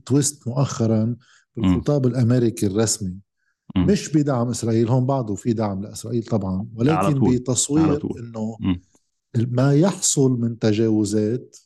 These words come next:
Speaker 1: كأنه مسؤول عنه نتنياهو بشخصه. يعني حتى اليوم
Speaker 2: مظبوط.
Speaker 1: النيويورك تايمز في آرتيكل نازل عنوانه
Speaker 2: مم.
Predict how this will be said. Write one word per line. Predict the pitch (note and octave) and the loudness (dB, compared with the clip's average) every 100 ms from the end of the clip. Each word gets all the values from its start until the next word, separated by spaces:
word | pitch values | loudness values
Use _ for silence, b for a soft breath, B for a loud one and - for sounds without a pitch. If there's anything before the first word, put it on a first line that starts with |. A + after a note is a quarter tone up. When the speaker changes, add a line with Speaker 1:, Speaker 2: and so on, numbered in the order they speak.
| _ _ _ _ _ - | _ _ _ _ _ -2
Speaker 1:
كأنه | D#3+ G3 F#3+ | 2 4 4
مسؤول | F3+ D#3+ - F3+ E3+ | 4 4 2 0 2
عنه | E3+ F3 D#3 | 2 4 4
نتنياهو | D3+ D3+ D3 F3 D3+ A#2 | 2 0 2 2 2 2
بشخصه. | G#2 - B2+ - G#2+ | 0 -2 -4 -6 -8
يعني | F2+ F#2+ | -10 -14
حتى | - B2 B2+ | -10 -6 -2
اليوم | A2+ C3 | 2 2
Speaker 2:
مظبوط. | A2 | 2
Speaker 1:
النيويورك | G#2+ A#2 - | 0 -6 -2
تايمز | C3 B2+ A#2+ A#2+ G#2+ A2 _ | 0 0 -2 -10 -16 -20 _
في | - C3+ C3 | -6 -2 0
آرتيكل | C3 C3 A#2+ A2 A2 | 0 -2 -2 0 2
نازل | B2 A2+ G#2 A2 | 2 2 0 0
عنوانه | A2 B2 D3 B2+ G#2 A2+ _ b b b b _ | 2 4 2 2 -2 -6 _ b b b b _
Speaker 2:
مم. | F#2 F2 | -4 -4